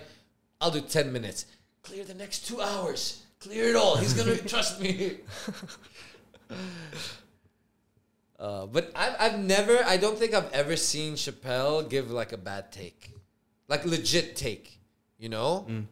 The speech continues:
Speaker 1: Like, he's not anti-vax or nothing like that. Like, I've never seen him, uh, jokes are jokes, but I've never seen him do or have a bad take. So I have so much respect for the guy.
Speaker 3: Yeah.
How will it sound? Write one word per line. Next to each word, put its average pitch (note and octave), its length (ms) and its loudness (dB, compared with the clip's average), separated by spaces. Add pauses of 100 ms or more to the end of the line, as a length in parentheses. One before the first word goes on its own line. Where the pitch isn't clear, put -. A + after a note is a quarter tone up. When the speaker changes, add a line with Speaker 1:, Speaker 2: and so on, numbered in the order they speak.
(340)
Speaker 1:
Like, B2 200 2
he's C#3+ 200 -4
not E3 260 4
anti-vax C3 960 2
or A#2+ 80 0
nothing C#3 300 -4
like B2+ 220 -4
that. A#2 400 0
Like, A2 200 -6
I've A#2+ 60 -8
never E3+ 240 2
seen F3 220 2
him, E3+ 200 -2
uh, D3 60 -6 (180)
jokes F3+ 400 4
are D#3+ 80 0
jokes, B2+ 380 0
but A#2 160 -4
I've A#2 100 -4
never F#3+ 200 2
seen A#3+ 240 -2
him G#3+ 160 -4
do A#3+ 300 -6 (260)
or D3+ 160 2
have F#3+ 220 0
a B2 60 -4
bad A#2 320 -2
take. F2 320 -12 (360)
So C3+ 100 -4
I C#3 40 0
have E3 140 2
so F3 140 4
much D#3+ 180 0
respect B2+ 300 -4
for - 120 -12
the F#2 100 -12
guy. D#2 240 -12 (520)
Speaker 3:
Yeah. G2+ 260 -4